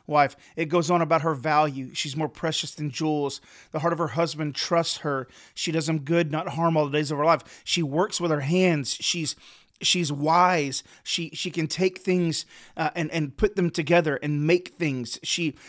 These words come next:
she perceives merchandise that's profitable. Her arms are strong. Her hands are open to the poor, and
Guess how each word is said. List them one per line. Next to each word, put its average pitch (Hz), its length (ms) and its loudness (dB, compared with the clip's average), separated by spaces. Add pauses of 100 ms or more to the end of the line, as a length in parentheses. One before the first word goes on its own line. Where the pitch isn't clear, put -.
(100)
she - 200 -2
perceives 175 560 -2
merchandise 165 680 0
that's 156 240 -8
profitable. 147 720 -2 (240)
Her 160 240 0
arms 180 400 6
are 151 140 -4
strong. 170 760 2
Her 151 180 0
hands 180 400 2
are 151 100 0
open 170 280 2
to 170 100 -4
the 143 100 -2
poor, 175 420 2
and 117 140 -4